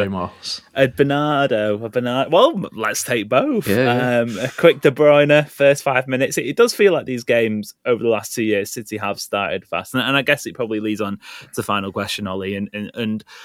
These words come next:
Speaker 2: sort of, <sighs> w-, w-, we teased it at the s-, the top, basically, what does this,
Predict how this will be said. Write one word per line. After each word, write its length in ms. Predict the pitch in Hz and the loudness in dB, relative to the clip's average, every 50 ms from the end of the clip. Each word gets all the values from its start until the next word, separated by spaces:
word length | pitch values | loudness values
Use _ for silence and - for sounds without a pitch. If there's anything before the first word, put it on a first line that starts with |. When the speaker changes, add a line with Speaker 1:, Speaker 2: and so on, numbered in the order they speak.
| - - _ | -20 -20 _
Speaker 2:
sort 280 | - - 143 120 - 143 | 0 0 2 2 2 0
of, 160 | 123 107 - - _ _ _ _ - - | -2 -2 -6 -16 _ _ _ _ -12 -12
<sighs> 320 | _ _ _ _ _ _ | _ _ _ _ _ _
w-, 520 | - - 127 - - - - 135 104 131 139 | -6 -4 -4 -4 -4 -6 -8 -12 -12 -10 -12
w-, 240 | 113 - 123 131 - | -12 -10 -10 -8 -4
we 100 | 120 127 | -4 -4
teased 400 | - - - 165 165 156 131 - | -2 2 4 4 6 4 4 0
it 80 | 110 90 | -2 -4
at 80 | 82 | -4
the 60 | - | -8
s-, 240 | 98 - - - - - | -10 -12 -12 -12 -12 -8
the 120 | 110 107 | -8 -8
top, 240 | - - 135 - 95 | -4 -4 -4 -4 -2
basically, 380 | 110 104 98 - 107 101 107 | -6 -6 -6 -6 -10 -10 -8
what 180 | 104 104 92 - | -8 -8 -8 -8
does 100 | - 104 | -8 -10
this, 180 | 107 104 - | -10 -10 -10